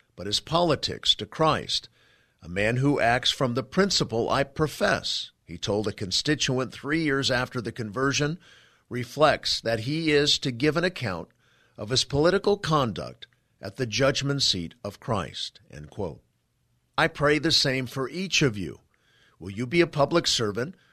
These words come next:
who finds favor at the judgment seat of Christ?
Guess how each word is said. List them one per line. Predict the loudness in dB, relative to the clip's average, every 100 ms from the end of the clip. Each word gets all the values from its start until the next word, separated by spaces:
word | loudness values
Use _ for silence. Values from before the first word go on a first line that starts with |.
| _
who | -16
finds | -6 -4 -2 -2
favor | -2 0 2 2 0 0
at | 0
the | 0
judgment | 2 2 0 0 -2 0
seat | 0 0 -4 -10 -12
of | -12 -6
Christ? | -2 0 -2 -6 -10